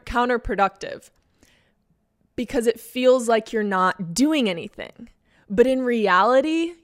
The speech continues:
you are. It's better for you to take a ten to twenty minute break, slow your mind down, get yourself back on track, start being intentional again,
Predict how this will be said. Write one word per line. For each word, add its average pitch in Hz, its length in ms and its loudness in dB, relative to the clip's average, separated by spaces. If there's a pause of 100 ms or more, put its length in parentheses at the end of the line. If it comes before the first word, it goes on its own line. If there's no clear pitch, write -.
you 208 320 -4
are. 190 440 -2 (1300)
It's 269 300 -2
better 254 360 2
for 330 160 -4
you 240 180 0
to 202 100 2
take 240 220 -6
a 208 80 0
ten 254 380 -6
to 311 60 -6
twenty 277 380 -6
minute 240 360 -2
break, - 520 -4 (320)
slow 220 540 0
your 320 240 0
mind 254 420 0
down, 175 400 -4 (480)
get 254 180 -6
yourself 302 480 -2
back 233 300 -2
on 226 160 -2
track, 180 500 -6 (220)
start 294 560 0
being 262 220 0
intentional 214 580 -2
again, 185 440 -4